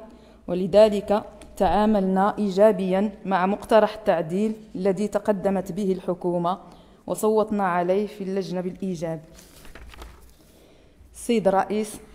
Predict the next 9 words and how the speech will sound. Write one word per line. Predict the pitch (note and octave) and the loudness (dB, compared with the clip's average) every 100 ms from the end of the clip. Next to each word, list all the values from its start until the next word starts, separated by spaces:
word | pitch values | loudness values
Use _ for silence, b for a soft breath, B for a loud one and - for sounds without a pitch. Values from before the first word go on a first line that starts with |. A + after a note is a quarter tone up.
| - - | -18 -12
السادة | - A3 G3 | -2 2 2
الوزراء، | F#3+ F3+ E3+ E3+ F3 - - B B B - | 2 -2 -2 -2 -4 -8 -8 B B B 2
لا | F#3+ | 4
بد | G#3+ A#3 F3 | 4 2 4
أن | - G3 G3 | 4 2 0
نثير | G3 A3 A#3+ | 0 2 2
الانتباه | A#3 F#3+ F#3+ G3 F3+ E3 F#3+ G3 - - | 2 0 -2 -2 0 2 2 0 -4 -4
في | |
الأخير | F3 - F#3 F3+ G3 | -2 -4 -4 -2 -4